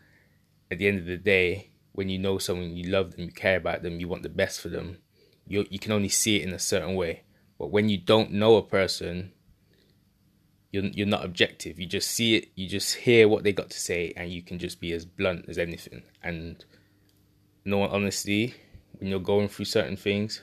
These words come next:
sometimes someone being very blunt and direct with you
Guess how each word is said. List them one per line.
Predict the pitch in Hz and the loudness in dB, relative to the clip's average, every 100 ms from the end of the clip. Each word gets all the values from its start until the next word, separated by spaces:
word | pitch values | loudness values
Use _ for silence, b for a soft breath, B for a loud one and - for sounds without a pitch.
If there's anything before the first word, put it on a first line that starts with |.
| - | -16
sometimes | - 104 101 - 98 90 90 - | -6 -2 -2 0 0 0 -6 -8
someone | - 95 92 | -4 -2 -2
being | 87 82 | -6 -8
very | 80 95 87 | -2 0 0
blunt | - 98 95 - | 0 0 0 -6
and | 85 | -2
direct | 85 85 - - | -2 0 -6 -12
with | 85 | -10
you | 87 85 | -8 -8